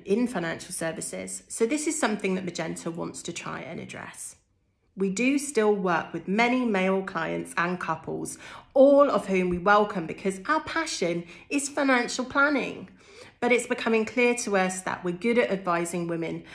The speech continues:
and that our focus is to help women live their best lives, feeling empowered and financially in control. Saying that, we're still delighted to work with any new client who is attracted to our experience and knowledge,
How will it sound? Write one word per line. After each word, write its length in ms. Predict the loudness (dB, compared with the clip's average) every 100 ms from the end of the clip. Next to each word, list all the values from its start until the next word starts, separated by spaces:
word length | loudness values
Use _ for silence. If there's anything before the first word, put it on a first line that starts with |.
| -14 -2
and 120 | 4
that 140 | 6
our 100 | 6
focus 540 | 2 0 2 -2 -4 -6
is 120 | -10
to 80 | -10
help 400 | -4 -4 -4 -8 -6
women 420 | -2 0 -2 -4
live 160 | -4 -4
their 80 |
best 360 | -2 -2 -4 -2
lives, 420 | -2 -2 -4 -10 -16 -20 _
feeling 280 | 2 4 4
empowered 640 | 2 0 -2 -2 -4 -6 -4
and 300 | -2 -2 -4
financially 760 | -10 -8 -4 -4 -4 -6 -6 -6
in 160 | -10
control. 640 | -8 -10 -6 -6 -8 -10 -14 _ _ _ _ _ _ _ _ -18 -12
Saying 420 | -6 0 2 2
that, 240 | 0 -2 -8 -18 -20 -10 -4
we're 80 |
still 260 | 0 4 4
delighted 540 | 4 4 4 2 -2 -4
to 120 | -2
work 240 | 0 0
with 200 | -4 -6 0
any 380 | 2 6 6 4
new 340 | 4 2 0
client 560 | -4 -2 0 0 -4 -8 -16 -18 0
who 80 | 2
is 220 | 4 2
attracted 580 | -2 -6 -6 2 2 2
to 240 | 0 0
our 240 | 2 2
experience 1000 | 0 -6 -12 -4 2 4 6 4 2 -4 -6
and 300 | -4 0 2
knowledge, 560 | 4 4 2 0 -8